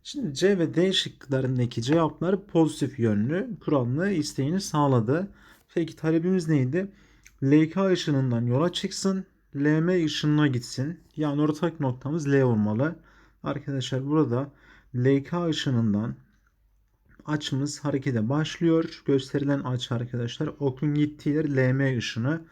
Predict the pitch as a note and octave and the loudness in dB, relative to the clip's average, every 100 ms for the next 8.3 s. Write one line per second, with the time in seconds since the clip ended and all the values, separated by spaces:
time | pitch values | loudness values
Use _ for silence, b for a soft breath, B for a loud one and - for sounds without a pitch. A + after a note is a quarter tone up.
0 | B B B B C#3 B2+ B2 B2+ B2 A#2 | B B B B -4 -2 -2 -2 -2 -4
1 | A2+ B2+ A#2 A#2 G#2+ A#2+ D3+ - - b | -4 -4 -2 -2 0 0 -2 -4 -8 b
2 | b b b _ - C3 A2 C#3 D3+ C3 | b b b _ -6 -4 -4 0 2 4
3 | A#2 G2 - - - - - - - - | 2 0 -12 -20 -20 -20 -20 -20 -20 -20
4 | - - B B B B B B B B | -20 -20 B B B B B B B B
5 | B G#3 F#3+ - F#3+ F3+ F#3+ - F3+ D#3 | B 2 2 2 2 4 4 4 2 2
6 | D#3+ F3+ D#3 C#3+ C#3 D3+ D3+ E3 E3 E3 | 2 0 0 -2 0 0 -2 -4 -4 -4
7 | E3 - C3+ A#2+ A#2+ C#3+ C#3+ - - E3+ | -4 -4 -4 -2 -2 -4 -8 -14 -6 -2
8 | E3 E3 D#3+ | 0 -2 -4